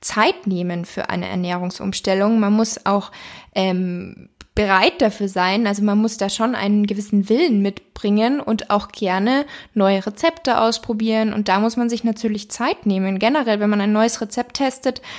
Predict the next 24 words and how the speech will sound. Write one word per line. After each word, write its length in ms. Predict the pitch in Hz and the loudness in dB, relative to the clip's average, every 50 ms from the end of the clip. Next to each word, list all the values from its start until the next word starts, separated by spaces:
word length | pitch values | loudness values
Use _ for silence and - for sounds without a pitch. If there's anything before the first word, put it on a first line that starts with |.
| - - | -18 -10
braucht 240 | - - 208 214 - | 0 0 0 2 2
man 140 | 226 220 214 | 2 2 2
dafür 240 | 208 208 208 - 208 | 2 2 2 2 4
mehr 260 | 208 208 202 220 226 | 4 4 4 2 0
Zeit, 480 | - - - 254 247 240 240 - - - | -2 -2 0 2 2 2 0 -2 -4 -2
als 320 | 196 208 208 208 - - | 0 0 0 -2 -2 -2
wenn 100 | 208 214 | 0 2
man 140 | 220 214 214 | 2 2 0
das 160 | 208 202 - | 0 -2 -4
jetzt 160 | - 208 - | -6 -4 -4
schon 160 | - - 202 | -4 -4 -2
öfter 320 | - - 208 - - 254 233 | -2 -2 -4 0 -2 -2 0
gemacht 380 | 220 208 202 202 208 - - | 2 0 0 0 -2 -4 -4
hat 100 | 208 202 | -6 -4
und 140 | - 196 202 | -2 -4 -4
es 100 | 208 208 | -4 -4
einfach 380 | - - 202 202 214 202 - 214 | -4 -4 -4 -4 -6 -2 0 2
eine 260 | 208 202 202 196 - - - | 2 2 2 0 -4 -6 -8
Routine 440 | 208 208 - - 262 294 285 247 | -6 -4 0 2 4 4 4 4
ist, 220 | - 196 - - - | 2 -2 -6 -4 -4
dieses 300 | 208 196 196 - - - | -4 -4 -4 -6 -8 -10
Rezept 380 | 196 196 - 208 196 - - | -10 -8 -8 -8 -8 -8 -8
zu 80 | - 202 | -8 -8
kochen. 480 | - - 226 226 - - 190 202 226 | -2 0 0 0 0 0 0 0 0